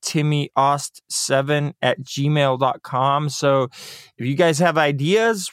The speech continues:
resources for, for this exciting online launch that we're adventuring towards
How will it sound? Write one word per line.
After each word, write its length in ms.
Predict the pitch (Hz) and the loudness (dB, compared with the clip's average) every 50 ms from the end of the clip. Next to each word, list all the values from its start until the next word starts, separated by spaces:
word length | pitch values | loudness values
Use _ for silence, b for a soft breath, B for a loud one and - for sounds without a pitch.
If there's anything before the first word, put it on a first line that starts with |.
| _ | _
resources 960 | - 160 185 185 - - 196 208 208 202 - - 208 214 214 220 202 180 - - | 0 0 0 0 0 0 2 2 2 0 -2 -2 0 0 0 0 -2 -4 -6 -8
for, 400 | - - 151 147 143 135 127 - 131 | -6 -2 0 0 2 2 0 -2 -4
for 140 | 127 147 139 | -4 -4 -2
this 480 | 135 135 139 127 127 - - - - - _ _ | 0 0 0 0 -2 -4 -6 -6 -8 -12 _ _
exciting 1000 | - 135 131 - - - - 151 139 147 160 165 156 165 160 156 156 156 151 151 143 - _ - | -4 -4 -2 -2 -2 0 2 2 2 2 2 2 0 0 0 0 0 0 -2 -2 -4 -8 _ -2
online 800 | 147 131 135 139 143 147 143 143 139 139 143 139 147 143 127 110 101 - - | 0 0 2 2 0 0 0 0 2 2 2 2 0 -2 -2 -4 -6 -6 -6
launch 1040 | 123 117 113 113 113 110 117 117 123 131 139 151 165 180 185 175 - - - - - | -6 -4 -4 -2 -2 -2 0 2 2 4 4 4 2 0 0 -4 -6 -10 -12 -12 -4
that 220 | 175 165 160 - - | 0 0 0 0 0
we're 600 | 147 147 151 147 139 135 131 123 120 117 113 - - - | 0 0 2 2 2 2 2 0 0 0 -2 -4 -4 -4
adventuring 800 | 127 123 117 127 - 151 151 156 - - - 160 165 170 170 151 | -4 -4 -2 -2 0 0 0 0 -2 -2 -2 0 0 0 -2 -2
towards 580 | - - 175 175 180 185 190 190 180 175 - | -2 0 0 2 2 2 2 0 0 -4 -8